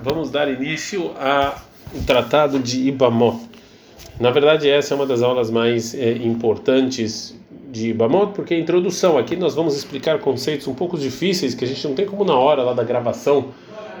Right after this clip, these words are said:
ficar toda hora explicando. Então, essa, essa, essa aula, sem dúvida, vai ser a mais importante.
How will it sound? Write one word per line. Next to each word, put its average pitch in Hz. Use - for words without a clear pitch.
ficar 143
toda 160
hora 156
explicando. 123
Então, 135
essa, 160
essa, 143
essa 135
aula, 143
sem 135
dúvida, 131
vai 127
ser 123
a 117
mais 120
importante. 165